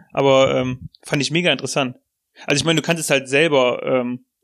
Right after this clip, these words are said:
im Grunde ziemlich leicht rausfinden, wenn du draußen bist und anhand des Sonnenstandes und wenn du dann weißt, wie dein,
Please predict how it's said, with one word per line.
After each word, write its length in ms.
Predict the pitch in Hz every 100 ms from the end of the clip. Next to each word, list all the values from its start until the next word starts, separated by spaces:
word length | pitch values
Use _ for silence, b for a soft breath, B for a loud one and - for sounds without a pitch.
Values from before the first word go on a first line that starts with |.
| _ _
im 120 | 151
Grunde 340 | 131 135 135 131
ziemlich 220 | 147 131
leicht 220 | 131 135
rausfinden, 340 | 143 143 143 131
wenn 60 |
du 60 | 123
draußen 340 | 120 131 143
bist 180 | 135 135
und 240 | 131 120 -
anhand 260 | 139 135 131
des 60 | 123
Sonnenstandes 540 | 139 156 160 156 156
und 80 | 127
wenn 80 | 120
du 60 |
dann 160 | 120 117
weißt, 260 | 123 131 135
wie 40 |
dein, 200 | 131